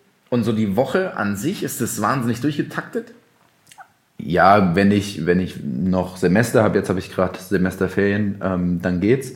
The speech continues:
Speaker 2: Aber wenn ich wirklich noch, noch Seminare und
Speaker 1: Wie
Speaker 2: Vorlesungen
Speaker 1: musst du
Speaker 2: hab,
Speaker 1: denn
Speaker 2: dann
Speaker 1: in die
Speaker 2: schon.
Speaker 1: Uni an sich gehen?
Speaker 2: Das
Speaker 1: Oder
Speaker 2: mach
Speaker 1: willst
Speaker 2: ich
Speaker 1: du
Speaker 2: eigentlich,
Speaker 1: gehen?
Speaker 2: wie's, wie's passt. Also wenn ich, ähm,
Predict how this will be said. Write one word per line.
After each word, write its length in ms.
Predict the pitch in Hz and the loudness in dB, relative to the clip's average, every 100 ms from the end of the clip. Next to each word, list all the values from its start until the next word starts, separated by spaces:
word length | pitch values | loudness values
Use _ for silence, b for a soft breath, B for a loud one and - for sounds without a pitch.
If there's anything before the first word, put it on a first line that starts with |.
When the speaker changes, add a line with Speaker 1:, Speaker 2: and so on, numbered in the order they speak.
| - | -4
Speaker 2:
Aber 240 | 92 92 | 0 2
wenn 260 | 90 90 87 | 2 2 0
ich 240 | 87 - 90 | -2 -6 -6
wirklich 380 | 87 92 - | -4 -6 -4
noch, 280 | 90 87 - - - - | -6 -6 -8 -18 -16 -8
noch 200 | 87 - | -8 -6
Seminare 600 | 85 82 82 87 98 104 | -4 -2 0 0 0 0
und 200 | 98 92 | -2 -6
Speaker 1:
Wie 60 | |
Speaker 2:
Vorlesungen 360 | - 95 101 110 | -2 0 2 2
Speaker 1:
musst 140 | 113 | 2
du 20 | 107 | 2
Speaker 2:
hab, 60 | |
Speaker 1:
denn 80 | 110 | 2
Speaker 2:
dann 80 | 98 | 2
Speaker 1:
in 40 | 95 | 0
die 40 | |
Speaker 2:
schon. 100 | 104 | -2
Speaker 1:
Uni 240 | 113 110 85 | 0 0 -2
an 160 | 95 | -6
sich 180 | 92 92 | -6 -8
gehen? 200 | 110 117 117 - - _ _ _ _ _ | -6 -6 -8 -18 -20 _ _ _ _ _
Speaker 2:
Das 160 | 98 92 | -4 2
Speaker 1:
Oder 80 | 104 | 4
Speaker 2:
mach 100 | 117 | 6
Speaker 1:
willst 140 | 104 | 4
Speaker 2:
ich 40 | - | 4
Speaker 1:
du 40 | |
Speaker 2:
eigentlich, 220 | 113 110 98 | 6 6 4
Speaker 1:
gehen? 80 | 101 | 2
Speaker 2:
wie's, 420 | 113 - - 62 60 95 | 2 0 -6 -10 -8 -2
wie's 300 | 98 101 - | -2 -2 -4
passt. 400 | 101 - - - - - | -6 -6 -14 -20 -20 -6
Also 320 | 95 95 92 | -2 2 2
wenn 160 | 92 90 | 4 4
ich, 420 | 92 90 - - - - | 2 0 -6 -16 -20 0
ähm, 720 | 90 90 87 85 85 82 82 | 4 4 4 0 -2 -2 -6